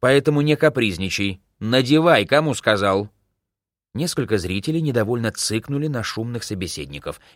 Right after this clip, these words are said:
и секундомер принялся раскланиваться.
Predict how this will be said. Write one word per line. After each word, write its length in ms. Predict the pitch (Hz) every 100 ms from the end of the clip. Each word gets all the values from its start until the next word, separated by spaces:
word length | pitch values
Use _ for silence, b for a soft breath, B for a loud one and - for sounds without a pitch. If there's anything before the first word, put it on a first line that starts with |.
| -
и 100 | 147
секундомер 720 | - 104 98 87 90 160 202 b -
принялся 480 | 131 113 95 - 87
раскланиваться. 880 | 85 - 76 65 - _ - -